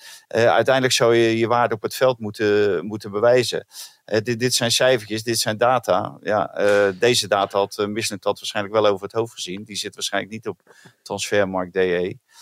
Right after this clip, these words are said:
Maar, eh, ik, ik vind, eh, ja, de, de waarde is wat de gek ervoor geeft. En of het dan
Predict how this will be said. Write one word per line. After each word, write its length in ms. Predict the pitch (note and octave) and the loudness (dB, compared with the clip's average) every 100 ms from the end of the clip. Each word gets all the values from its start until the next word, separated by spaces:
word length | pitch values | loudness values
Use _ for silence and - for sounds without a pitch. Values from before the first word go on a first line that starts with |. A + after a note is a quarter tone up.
| - _ | -20 _
Maar, 320 | - A2+ A2+ A2+ | -4 2 2 4
eh, 380 | A2 A2+ G#2+ E2+ | 6 6 4 0
ik, 200 | G2 A2+ | -6 -4
ik 180 | G2+ - | -4 -4
vind, 220 | A#2+ G2 | -4 -4
eh, 840 | F#2+ F#2+ F#2+ F#2+ F#2+ F#2 D#2+ E2+ G#2 | -2 0 0 0 -2 -4 -6 -10 -6
ja, 200 | F#2+ E2+ | -4 -2
de, 200 | F#2+ E2+ | -4 -6
de 100 | G2 | -4
waarde 280 | G2+ G#2 G2 | 0 0 0
is 100 | F#2+ | -4
wat 140 | G2+ | -6
de 60 | - | -6
gek 240 | A2 F#2 | -10 -10
ervoor 180 | - F#2 | -12 -6
geeft. 300 | A#2+ A2 - | -2 -2 -2
En 300 | F#2+ F#2+ - - | -6 -8 -10 -4
of 200 | B2 A2+ | -4 -4
het 160 | F#2 | -2
dan 300 | A#2 G2+ F2+ | 0 0 -4